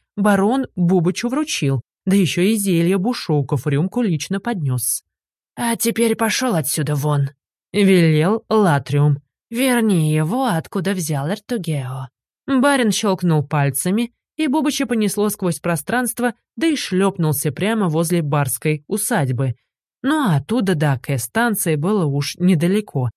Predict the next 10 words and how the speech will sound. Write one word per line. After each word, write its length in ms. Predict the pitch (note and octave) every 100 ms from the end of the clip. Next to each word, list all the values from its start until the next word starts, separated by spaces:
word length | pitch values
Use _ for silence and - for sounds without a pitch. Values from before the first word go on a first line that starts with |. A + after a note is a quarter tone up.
| _ -
Туда 320 | D4+ C#4 E4+
Бубыч 440 | A3 C4 A#3 -
и 140 | - A#3
потопал. 720 | F#3 D#3 - C#3 B2 C#3 C3+ - _ _ _ _ _ _ _ _
И 120 | C4+
так 320 | C4 B3+ G3+ E3
много 420 | F3 E3+ D#3+ D#3+
времени 480 | D3+ G#3 G#3 E3+ D3+
дурно 540 | B2+ E3 D#3+ C#3+ D3
потерял. 680 | C#3+ - F3+ E3+ C3 A2+